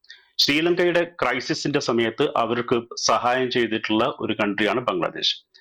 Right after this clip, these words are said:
അപ്പൊ ഷെയ്ഖ് ഹസീനയുടെ കാലത്ത് ബംഗ്ലാദേശിൽ ഒട്ടനവധി വലിയ രീതിയിലുള്ള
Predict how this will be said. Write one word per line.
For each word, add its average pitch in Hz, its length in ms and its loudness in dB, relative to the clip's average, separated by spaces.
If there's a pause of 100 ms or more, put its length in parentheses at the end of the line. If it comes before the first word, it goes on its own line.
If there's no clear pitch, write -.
(320)
അപ്പൊ 175 320 -2
ഷെയ്ഖ് 185 340 0
ഹസീനയുടെ 160 580 0 (100)
കാലത്ത് 117 560 -2
ബംഗ്ലാദേശിൽ 135 680 -2 (160)
ഒട്ടനവധി 143 840 -2
വലിയ 123 360 0
രീതിയിലുള്ള 117 840 0